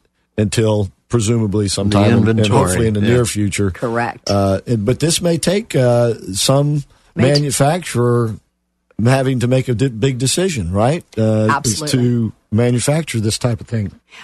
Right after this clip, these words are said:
Speaker 3: But I think that if I can show them, eh, if they worked with me and we could make this happen, the industry, the pet industry, is wide open for other companies like myself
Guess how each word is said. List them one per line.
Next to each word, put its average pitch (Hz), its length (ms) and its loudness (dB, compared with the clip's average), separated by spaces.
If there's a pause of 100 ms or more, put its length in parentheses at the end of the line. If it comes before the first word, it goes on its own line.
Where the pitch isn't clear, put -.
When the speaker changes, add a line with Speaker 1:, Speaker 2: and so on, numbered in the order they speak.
(120)
Speaker 3:
But 202 140 2
I 202 80 2
think 220 300 -2
that 190 180 0
if 165 120 0
I 175 360 2
can 175 260 -2
show 185 400 0
them, 180 480 0 (460)
eh, - 300 -16 (400)
if 185 260 -4
they 175 240 0
worked 170 420 -4
with 180 180 -2
me 196 280 0
and 185 120 0
we 170 100 0
could 160 180 -4
make 175 240 0
this 165 180 -2
happen, 240 560 -2 (320)
the 165 160 2
industry, 180 560 0
the 147 100 -4
pet 170 220 -2
industry, 202 560 -2
is 151 240 -4
wide 165 460 0
open 147 480 -4
for 143 440 -2
other 165 600 -2 (280)
companies 156 640 -2
like 143 240 -2
myself 143 720 -2